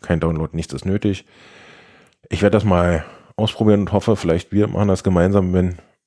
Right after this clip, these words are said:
wir mal wieder zur gleichen Zeit in Berlin sind. Ich bin da sehr gespannt, was die da anbieten für, ja, auch Berliner, ob das was ist, was man noch nicht kennt, ob das einen irgendwo hinführt, ähm, wo man,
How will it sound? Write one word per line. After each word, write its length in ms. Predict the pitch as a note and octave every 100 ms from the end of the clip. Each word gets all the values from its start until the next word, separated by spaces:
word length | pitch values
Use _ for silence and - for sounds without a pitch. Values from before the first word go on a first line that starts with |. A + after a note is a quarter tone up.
| _
wir 120 | F2
mal 340 | E2+ F2 F2 -
wieder 560 | - E2+ F#2 F2+ E2+
zur 160 | - F#2
gleichen 300 | E2+ F2 F2
Zeit 260 | - F2 F2
in 100 | E2
Berlin 280 | D#2+ E2
sind. 320 | D2+ G2+ D#3 - _ - - _
Ich 80 | -
bin 140 | F#2
da 100 | F#2+
sehr 140 | F#2 A#2+
gespannt, 500 | B2 A2+ G#2+ A2+ F#2
was 200 | F#2 -
die 140 | F#2+
da 280 | F2 F2 F2
anbieten 760 | - F#2 F#2 C3+ E3 F3 E3+ _ _ - _
für, 560 | - - G#2 F#2+ F#2+ F#2 - _ _ _ _ _ _ _ _ _ _ _ -
ja, 120 | F2
auch 120 | D#2
Berliner, 580 | - F2 E2+ C3 F#3+ G#3+ _
ob 240 | - - _ -
das 200 | F#2+ -
was 220 | F#2 -
ist, 360 | G2+ C3+ - - _ -
was 200 | G2+ F#2+
man 220 | G2 G2
noch 140 | F#2+ F#2
nicht 200 | F#2 -
kennt, 220 | - C#3+
ob 120 | -
das 220 | - -
einen 280 | - F#2 F#2+
irgendwo 300 | F#2 G2+ G2
hinführt, 560 | F#2 A2 A#2 A2+ G#2+ - - - - - - -
ähm, 340 | G#2+ G#2 G2+ F#2+ - _
wo 140 | - G#2+
man, 340 | G2+ F#2+ F2+